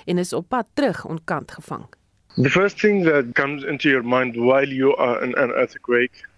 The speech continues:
Speaker 2: what's going to happen next? What's next?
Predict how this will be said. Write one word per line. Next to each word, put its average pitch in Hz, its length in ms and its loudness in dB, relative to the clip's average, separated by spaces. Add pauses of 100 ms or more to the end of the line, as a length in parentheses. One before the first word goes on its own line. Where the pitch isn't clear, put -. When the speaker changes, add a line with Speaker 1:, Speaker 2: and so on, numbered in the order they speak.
(120)
Speaker 2:
what's 120 300 0
going 120 280 0
to 123 80 -2
happen 113 360 -2
next? - 420 -4 (580)
What's 131 300 0
next? - 460 -6